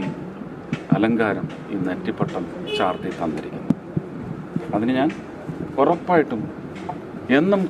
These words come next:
കടപ്പെട്ടവനായിരിക്കും, കടമപ്പെട്ടവനായിരിക്കും. അതിൽ നിന്ന് ഞാൻ ഒട്ടും പിന്നോട്ട് പോവില്ല. ഒരു മാനിഫെസ്റ്റോയിലല്ല ഞാൻ വിശ്വസിക്കുന്നത്. തൃശ്ശൂരിനെ സംബന്ധിച്ച് ഞാൻ കഴിഞ്ഞ പത്തിരുപത്തഞ്ച്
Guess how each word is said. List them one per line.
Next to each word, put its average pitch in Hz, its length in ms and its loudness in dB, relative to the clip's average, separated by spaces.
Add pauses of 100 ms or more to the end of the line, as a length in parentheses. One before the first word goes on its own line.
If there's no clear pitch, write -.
(100)
കടപ്പെട്ടവനായിരിക്കും, 113 920 4 (140)
കടമപ്പെട്ടവനായിരിക്കും. 160 1120 4 (680)
അതിൽ 127 240 4
നിന്ന് 123 180 2 (100)
ഞാൻ 135 80 -2 (120)
ഒട്ടും 202 320 4
പിന്നോട്ട് 151 380 8
പോവില്ല. 143 260 6 (840)
ഒരു 127 100 8 (160)
മാനിഫെസ്റ്റോയിലല്ല 160 880 6 (100)
ഞാൻ 160 160 12
വിശ്വസിക്കുന്നത്. 127 680 2 (920)
തൃശ്ശൂരിനെ 196 520 8
സംബന്ധിച്ച് 165 500 4
ഞാൻ 151 140 6 (140)
കഴിഞ്ഞ 147 300 6 (880)
പത്തിരുപത്തഞ്ച് 180 640 6